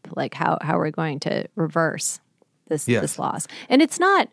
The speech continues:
Speaker 1: the lucky thing is, is that kids who are entering the system now are not suffering that loss. They're in school and they're on track. So we're talking about a segment of kids that we just have to take care of. That,
Speaker 2: Yes.
Speaker 1: you know, we're done a great disservice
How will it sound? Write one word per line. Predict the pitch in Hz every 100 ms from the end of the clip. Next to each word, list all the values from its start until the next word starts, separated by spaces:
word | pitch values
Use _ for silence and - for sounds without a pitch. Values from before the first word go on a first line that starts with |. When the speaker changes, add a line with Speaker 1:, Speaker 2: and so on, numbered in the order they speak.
| _ _ _ _ - -
Speaker 1:
the | 214
lucky | 185 180 277 - 285
thing | - 160 156
is, | 160 170 190 -
is | 190 165
that | 190 180 175 - -
kids | - 180
who | 185
are | -
entering | 196 208 185
the | 165
system | - 170 170 160 156 147
now | - 175 233 170 160 190 - _ _ _ _ _
are | 175
not | 190 185 -
suffering | 240 220 175 - 151 -
that | 170 156
loss. | 151 165
They're | - 190
in | 214 208
school | - 165 160 185 190
and | 185 185
they're | 180
on | 180
track. | 190 254 - -
So | - 214
we're | 190 208
talking | 214 277 254
about | 196 180 165 170
a |
segment | 175 196 175 180
of | 170
kids | - 285 208
that | -
we | 180
just | 180 208
have | - 180 -
to | -
take | - -
care | 165 233
of. | 220 - - -
That, | 170 101
Speaker 2:
Yes. | 175
Speaker 1:
you |
know, | 175 175 190 - -
we're | -
done | 190 185
a |
great | 160 170 180 -
disservice | 208 - 160 147 185 -